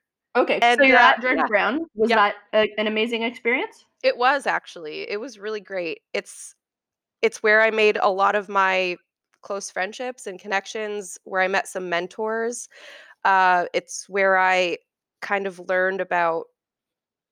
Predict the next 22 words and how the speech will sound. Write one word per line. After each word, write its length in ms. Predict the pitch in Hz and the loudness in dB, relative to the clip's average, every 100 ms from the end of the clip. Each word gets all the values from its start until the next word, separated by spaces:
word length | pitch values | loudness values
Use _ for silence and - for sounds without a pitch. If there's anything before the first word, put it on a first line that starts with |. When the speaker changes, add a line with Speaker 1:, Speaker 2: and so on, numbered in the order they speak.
| _ _ _ _ | _ _ _ _
Speaker 2:
the 160 | 131 - | -20 -6
industry. 400 | 165 202 233 262 | -6 -4 -4 0
I 60 | 247 | 2
mean, 120 | 247 | 2
I 40 | |
know 100 | 254 | 2
I'd 180 | 240 202 | 2 0
been 220 | 196 196 190 | -4 -6 -6
working 300 | 180 185 175 | -8 -8 -10
in 80 | |
the 100 | 170 | -10
industry, 420 | 156 165 - 196 233 | -12 -14 -12 -12 -10
but 260 | 185 180 _ _ _ _ _ _ - 233 | -10 -10 _ _ _ _ _ _ -12 -2
I 80 | |
guess 160 | 208 214 | 0 0
I 40 | 226 | 0
Speaker 1:
Properly. 60 | |
Speaker 2:
learned 240 | 208 190 - | 0 -2 -4
more 340 | 196 185 190 175 | -6 0 2 2
about 220 | 156 - | -2 -6
the 120 | - | -8
industry, 580 | 160 170 - 190 233 | -8 -10 -10 -8 -6